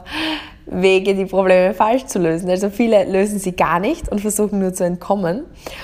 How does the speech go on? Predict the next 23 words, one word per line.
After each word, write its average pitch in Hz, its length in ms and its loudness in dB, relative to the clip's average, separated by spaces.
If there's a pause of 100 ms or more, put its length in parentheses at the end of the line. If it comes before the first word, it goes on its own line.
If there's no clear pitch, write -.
(280)
und 214 520 0
viele 226 320 6
lösen 196 340 4
Probleme 196 480 0
auch - 100 0
falsch. 190 320 2
Und 180 120 -8
da 185 60 -2
gibt's 190 380 -4
so 190 180 4
eine 190 220 0
lustige 180 440 -2
Story 170 340 0
von 180 140 -8
einer 170 160 -2
Frau, 170 280 2
die 180 100 -4
vor 180 160 -2
Gericht 185 420 -8
steht 151 520 -4 (680)
und 202 200 -4
angeklagt 190 720 -2 (120)
ist, 196 420 -4